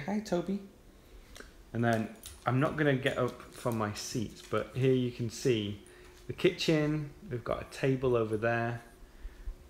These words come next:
That's outside, you can see the view. The T V is over here. Um, it's a cool, it's a cool house, we like it. And then we have another room over here, and then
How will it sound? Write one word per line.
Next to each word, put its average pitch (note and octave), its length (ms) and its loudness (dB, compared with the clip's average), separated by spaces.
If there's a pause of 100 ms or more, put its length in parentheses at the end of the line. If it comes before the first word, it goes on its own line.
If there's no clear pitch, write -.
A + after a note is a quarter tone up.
(260)
That's - 360 0
outside, B2+ 680 0
you C3+ 80 0
can C3 200 -2
see B2 240 0
the A2 100 2
view. G#2+ 400 0 (1300)
The - 80 -10
T C3 240 2
V A#2 200 2
is A2 140 2
over G#2 220 2
here. D#3+ 320 0 (1200)
Um, A2 320 -2 (460)
it's - 140 -10
a C#3 40 -6
cool, D#3 340 0 (240)
it's - 120 -10
a D#3 40 -2
cool F3 180 -2
house, F3 360 -2
we D3+ 60 -2
like F3 280 -2
it. - 140 -6 (1300)
And A#2+ 100 -2
then B2 100 2
we A#2+ 80 2
have A#2+ 300 2 (160)
another C#3+ 340 2
room C3 300 0
over A#2 200 0
here, C#3+ 500 0
and A2+ 100 -4
then G2+ 320 -4